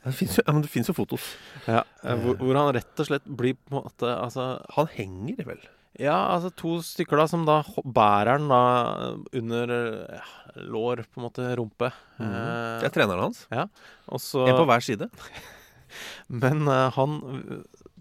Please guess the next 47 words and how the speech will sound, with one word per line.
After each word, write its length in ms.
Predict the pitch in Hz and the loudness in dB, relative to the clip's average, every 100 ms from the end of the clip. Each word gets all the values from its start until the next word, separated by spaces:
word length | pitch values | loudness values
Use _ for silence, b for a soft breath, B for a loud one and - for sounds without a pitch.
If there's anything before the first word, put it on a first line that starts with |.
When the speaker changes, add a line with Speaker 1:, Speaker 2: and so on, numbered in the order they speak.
| - | -14
Speaker 2:
jeg 340 | - - 127 | -14 -10 -4
vet 160 | 123 - | -4 -2
ikke 120 | 143 | -2
om 80 | 139 | 0
han 180 | 135 147 - | -2 -4 -10
tror 440 | - 117 117 151 | -6 -4 -2 -4
selv 380 | - 123 160 - | -4 -4 -4 -6
at 100 | - | -2
han 160 | 151 | 0
løper, 400 | 131 107 - 208 - | 4 2 2 -2 0
eller 160 | 135 135 | 0 2
hva 220 | 127 117 | 6 4
som 140 | - | 4
er 80 | 147 139 | 0 4
greia, 220 | 117 156 | 4 4
men 120 | 180 | -2
han, 320 | 139 147 156 - B B B | 0 2 2 -4 B B B
eh, 140 | - - - | -16 -16 -8
beveger 540 | 131 160 131 107 113 | 0 2 4 2 2
i 60 | 147 | 0
hvert 100 | 120 | 0
fall 240 | - 135 | 2 2
beina, 420 | 123 110 110 196 - b b - 151 | 4 4 4 -2 -6 b b -18 -14
sånn 280 | 131 131 127 | -8 -4 -4
at 100 | - | -4
det 580 | 139 - - - 135 - | -8 -8 -14 -12 -10 -10
ser 480 | - - 127 160 - | -8 -2 -2 -2 -4
litt 180 | 143 147 | -8 -8
sånn, 260 | 143 143 131 | -8 -8 -8
de 80 | 139 | -6
henger 280 | 110 117 | -6 -8
i 60 | 156 | -6
løse 220 | 139 - | -6 -4
lufta, 260 | 120 - 175 | -8 -6 -6
men 120 | 175 | -4
han 100 | 160 | -4
beveger 420 | 156 143 120 110 135 | -4 0 0 0 -4
det, 100 | 151 | -10
så 140 | - | -12
det 100 | 143 | -12
ser 340 | - - 117 | -10 -4 -2
nesten 800 | 156 165 143 - - _ 123 135 | -2 -4 -8 -12 -16 _ -12 -8
ut 160 | 113 - | -10 -10
som 160 | 123 | -8
han 160 | 120 123 | -6 -4
løper. 320 | 110 95 196 - b b | -4 -4 -8 -12 b b
Speaker 1:
Ja. 80 | - | -14